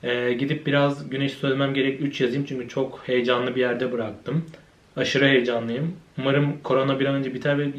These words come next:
yakın zamanda siz de okursunuz. Çünkü gerçekten fena şeyler oluyor. Bugünlük bu kadar. Ee, abone olmadıysanız he-, hala abone olmayı, e, yorum yapmayı, like atmayı unutmayın lütfen. Kendinize çok iyi bakın. Öpüyorum.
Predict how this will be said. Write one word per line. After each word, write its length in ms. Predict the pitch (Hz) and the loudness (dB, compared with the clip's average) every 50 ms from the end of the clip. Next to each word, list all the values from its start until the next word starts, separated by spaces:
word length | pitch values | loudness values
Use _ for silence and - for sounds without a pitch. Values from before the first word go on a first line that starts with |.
| 135 127 | -8 -4
yakın 300 | 135 127 120 120 139 135 | -2 -2 -2 -2 -4 -4
zamanda 360 | 127 131 127 127 123 123 131 | -4 -4 -4 -4 -4 -4 -6
siz 220 | 123 - 139 123 120 | -6 -6 -8 -4 -2
de 60 | 127 | -2
okursunuz. 460 | 120 - - 113 107 110 135 156 - | -2 -2 -6 -10 -10 -6 -6 -6 -6
Çünkü 380 | - 131 120 117 117 127 127 - - - - - - _ _ _ _ | -6 -8 -6 -4 -4 -6 -6 -8 -14 -20 -20 -20 -20 _ _ _ _
gerçekten 580 | - 120 120 120 117 - 123 113 - 120 117 110 | -4 -2 0 0 0 -2 -6 -8 -8 -8 -8 -6
fena 320 | - 120 113 113 113 113 | -6 -6 -6 -6 -6 -8
şeyler 300 | - - 113 104 104 104 | -8 -8 -8 -8 -8 -10
oluyor. 280 | 104 104 98 98 98 - - - | -8 -8 -8 -10 -10 -12 -4 -2
Bugünlük 300 | 156 147 165 160 156 165 | 2 4 6 4 4 2
bu 80 | 165 160 | 2 2
kadar. 340 | 156 135 135 156 165 - - - _ | 2 4 4 2 0 -4 -8 -16 _
Ee, 200 | - 135 131 135 | -2 2 2 4
abone 300 | 143 147 139 147 147 147 | 4 4 4 4 4 4
olmadıysanız 920 | 143 135 131 131 131 131 135 131 131 127 135 135 - 139 131 131 127 - - | 4 4 2 0 -2 -4 -4 -4 -2 -4 -4 -4 -4 -6 -6 -6 -6 -6 -8
he-, 100 | 131 127 | -8 -8
hala 540 | - 120 120 120 120 120 123 143 165 170 - | -6 -6 -4 -4 -2 -2 0 -2 -2 -2 -2
abone 300 | 139 120 127 127 127 127 | -4 -2 -2 -2 -2 -2
olmayı, 520 | 123 123 120 120 123 120 123 139 156 170 - - - - - _ | -2 -2 -2 -2 -4 -4 -2 -2 -2 -4 -4 -8 -16 -20 -16 _
e, 100 | - 123 | -2 2
yorum 460 | 120 120 120 120 127 127 127 135 131 | 4 4 4 4 4 2 2 2 0
yapmayı, 320 | 123 120 117 - 120 123 139 | -2 -4 -4 -4 -2 -2 0
like 320 | 143 143 131 131 123 - | 2 2 2 2 0 -2
atmayı 260 | 127 120 - 127 139 | -4 -4 -4 -6 -6
unutmayın 360 | 135 127 - - 120 117 117 110 | -6 -8 -8 -8 -8 -8 -8 -8
lütfen. 320 | 104 - - 143 175 190 196 - - - - - _ _ _ _ | -10 -4 0 2 2 2 2 0 -10 -20 -20 -20 _ _ _ _
Kendinize 380 | - - 143 139 139 139 147 143 | 0 2 2 4 4 2 0 0
çok 200 | - 147 143 - | 0 0 0 2
iyi 120 | 135 127 | 2 2
bakın. 300 | 117 120 117 - 156 180 - - - _ | 2 2 0 0 -2 -2 -2 -4 -10 _
Öpüyorum. 360 | - 139 - 165 147 120 113 | -4 -2 2 2 2 2 2